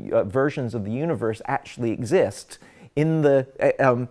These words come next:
in the unfolding of the laws that they're able to describe. Okay, so, um, uh, last, uh,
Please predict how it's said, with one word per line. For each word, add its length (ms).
in 200
the 140
unfolding 800
of 140
the 100
laws 460
that 160
they're 180
able 240
to 100
describe. 760
Okay, 320
so, 380
um, 280
uh, 280
last, 480
uh, 440